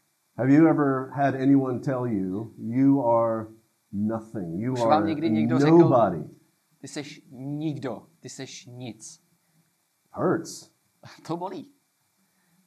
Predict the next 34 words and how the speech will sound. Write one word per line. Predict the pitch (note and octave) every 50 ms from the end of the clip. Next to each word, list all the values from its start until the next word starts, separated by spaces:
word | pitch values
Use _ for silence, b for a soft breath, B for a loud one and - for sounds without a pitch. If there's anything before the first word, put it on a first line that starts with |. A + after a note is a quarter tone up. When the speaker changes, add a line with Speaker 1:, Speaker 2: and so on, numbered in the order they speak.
| _ _ _ -
Speaker 1:
But | G#2 A#2
what | C#3+ C#3 C#3+
Paul | E3+ F3+ G3+ G3 D#3
is | C3+
trying | - - - D3+ D3 C3+
to | B2+
get | B2 C#3+ C#3+
us | C3+ B2 -
to | D#3 C#3+
understand | C3+ B2+ A#2+ A2+ - - C#3+ E3 E3 D#3+ C3+ A2+ G#2+
is | A2 A2 G#2 - - -
it's | B2 A#2 A2 - - - _ _ _ _ _ _ -
God | A2+ G#2 A#2 A#2+ A#2+ B2 B2 A#2
himself. | B2 A#2+ A2 G#2 G#2+ - B2 A#2 A#2 A2+ G2+ F2 - - _ _ _ _ _ - G#2+
that | A2+ G#2 G#2
is | G2+ -
saying | - A2+ G#2+ G2+ G2 F#2+ F#2+ F#2+
this | F2 -
to | - - F#2 E2
us. | C#2+ C2 - - _ _ -
Speaker 2:
A | -
to, | A#2+ - - E3 E3+ F3 D#3 -
co | - - D#3 D#3+ D3+ - - -
Pavel | - D3 D3 D#3 E3 E3
chce, | - - - E3
abychom | D#3 D#3 C#3+ - D3+ D3+
si | - D#3+
uvědomili, | D3 D#3+ F3+ F#3+ E3+ D3+ C#3+ C3+ C3 C3
je, | C3 C3 C3 C#3
že | C3+ D3 D3+ C3+ C3 - -
tohleto | A3 A#3 G#3+ E3+ C#3 B2 - - B2 A#2 C3 D3+ E3+ - - _ _ _ -
říká | A#2+ C3 C#3+ C3+ - D#3 D3 C#3 C3+ A#2+
Bůh | A2+ A#2 C#3 C#3 C3 - -
nám. | - A2+ C3+ G#3 A3+ A3 E3+ G2+ G#2 B2+ E3